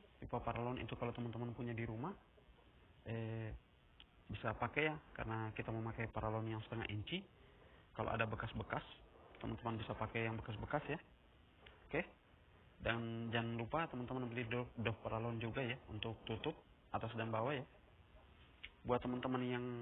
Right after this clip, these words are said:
bertanya tentang perbedaan kemarin antena periodik dan antena wajan bolik, eh, mana yang lebih bagus, kalau untuk saya, selama ini yang saya gunakan itu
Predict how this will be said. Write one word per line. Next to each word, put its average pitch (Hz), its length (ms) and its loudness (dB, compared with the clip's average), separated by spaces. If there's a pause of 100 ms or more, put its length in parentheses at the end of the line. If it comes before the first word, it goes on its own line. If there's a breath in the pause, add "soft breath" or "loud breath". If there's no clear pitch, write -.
(140)
bertanya 123 400 2
tentang 120 320 0
perbedaan 117 640 2
kemarin 117 400 2
antena 117 400 2
periodik 120 400 4 (320)
dan 110 240 -2
antena 113 320 2
wajan 117 320 2
bolik, - 240 4 (800)
eh, 113 240 6
mana 120 240 6
yang 120 160 4
lebih 120 160 2
bagus, 120 240 4 (160)
kalau 120 240 6
untuk 117 160 0 (160)
saya, 135 400 6 (800)
selama 120 320 6
ini 123 320 2
yang 120 240 2
saya 117 160 4
gunakan 123 480 0
itu 139 320 -2